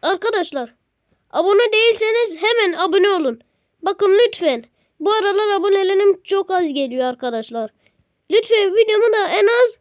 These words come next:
üç dakika izleyin arkadaşlar. Eğer üç dakika izlemezseniz telefonunda, telefonunuzdaki tüm oyunlar silinir. Başlıyoruz hadi.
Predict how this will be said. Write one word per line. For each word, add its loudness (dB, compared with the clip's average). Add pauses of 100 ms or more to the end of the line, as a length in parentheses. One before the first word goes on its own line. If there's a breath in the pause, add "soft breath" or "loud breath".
(240)
üç 2
dakika -4
izleyin -4
arkadaşlar. -8 (1500)
Eğer -2
üç 0
dakika -4
izlemezseniz 0 (1400)
telefonunda, -2
telefonunuzdaki -2 (120)
tüm 0
oyunlar -2
silinir. -6 (1900)
Başlıyoruz -4
hadi. -6